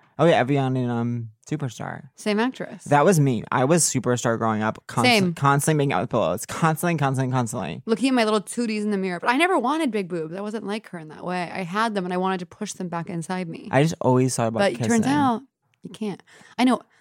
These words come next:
Speaker 2: It is so sad that I had to wait. I mean, if I'm being honest,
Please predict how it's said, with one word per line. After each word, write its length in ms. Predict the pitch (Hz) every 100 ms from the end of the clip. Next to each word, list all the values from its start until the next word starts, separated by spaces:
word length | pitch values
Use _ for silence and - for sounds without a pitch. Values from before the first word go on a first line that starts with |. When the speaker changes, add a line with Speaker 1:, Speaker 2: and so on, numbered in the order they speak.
| _ _ -
Speaker 2:
It 80 | 269
is 140 | 349
so 200 | - 233
sad 340 | 240 190 190
that 60 | 190
I 60 | 190
had 200 | 190 202
to 80 |
wait. 280 | 185 180 175 -
I 80 | 226
mean, 320 | 247 254 240 - _ _ _ _ _ _ _ _ _ _ _ _ _
if 80 | -
I'm 100 | 226
being 220 | 233 311
honest, 600 | 240 277 330 302 - -